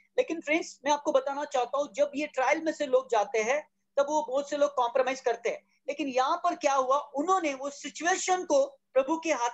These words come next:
में दे दिया। Praise the Lord। हमारे जीवन में एक बात हमें ध्यान में रखनी है फ्रेंड्स, कि प्रॉब्लम जो है, हमें नॉलेज है, हमें सारी चीजें पता है, आजकल हमारा नॉलेज बहुत बड़ा है,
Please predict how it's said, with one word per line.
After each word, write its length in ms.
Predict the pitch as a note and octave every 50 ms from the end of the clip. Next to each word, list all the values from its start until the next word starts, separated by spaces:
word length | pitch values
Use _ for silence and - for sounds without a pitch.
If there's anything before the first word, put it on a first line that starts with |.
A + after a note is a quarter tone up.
| -
में 120 | B3 A#3+ A3
दे 120 | G3 G3
दिया। 320 | F3+ F3+ F3 D#3 C3 - _ _ _ _ _ _ _ _ _ _ _ _ _ _ _ _ -
Praise 240 | G#3+ A3 G#3+ - A3
the 80 | G#3+ G#3+
Lord। 160 | G3+ D#3+ B2+ - _ _ _ _ _ _ _ _ _ _ _ _ _ _ _ _ _ - - - - - - _ _ _ _ _ -
हमारे 580 | B3 B3 D4 D#4+ E4 D#4+ E4+ E4 D#4+ D4+ A3 - _
जीवन 300 | - A3+ B3 B3+ D4 C#4
में 140 | C4+ C#4 C4
एक 140 | B3 G#3+ G3+
बात 260 | A#3+ B3+ C#4 C#4 C4+
हमें 180 | C4+ B3+ C4 G#3
ध्यान 240 | B3 A#3+ B3 C#4
में 120 | C#4 C#4 B3+
रखनी 280 | A3+ A3+ - - A3
है 60 | A3+ A3 - _ - A3
फ्रेंड्स, 460 | G#3+ - A3 A3 B3+ C4 - - - _ _ _ _ _ _ _ _ _ _ _ _ _ _ -
कि 120 | D#4 D#4+
प्रॉब्लम 800 | D#4 - _ _ _ - B3+ G#3+ B3+ C4 - D#4+ F4 F#4 F#4 F4
जो 180 | - - C#4 B3+
है, 360 | A#3 A#3 A#3+ B3+ C4+ - - _ _ _ _ _ _ -
हमें 220 | B3 B3+ D4 D4+ C#4+
नॉलेज 540 | A#3+ A3+ A3+ A3+ A#3+ C4 C#4+ D4 C#4+ - C4
है, 380 | C4 C4 C4 C4 C4 - _ _ _ _ _ A3
हमें 180 | A3+ A#3+ C4
सारी 260 | B3+ - C4 B3+ C4
चीजें 400 | C4 - B3 A3+ G#3 B3 B3+ B3+
पता 360 | B3+ A#3 A3+ - B3+ C4 C4+ B3+
है, 460 | A#3 A#3 B3 B3 B3+ B3+ B3 - _ _ _ _ - G#3+
आजकल 560 | A3+ A3+ - - - - - B3+ B3 B3 B3
हमारा 400 | A3+ A3+ A3 A#3 A#3+ B3 B3+ A#3+ A#3 A3 - G#3+
नॉलेज 400 | G3+ G#3+ A3+ A#3 B3+ B3 F#3 F3+ -
बहुत 280 | F#3+ G#3+ B3+ B3+ - -
बड़ा 320 | G3 G3 G3+ A#3 B3+ B3+
है, 320 | B3 A#3+ A#3 A#3 A#3 -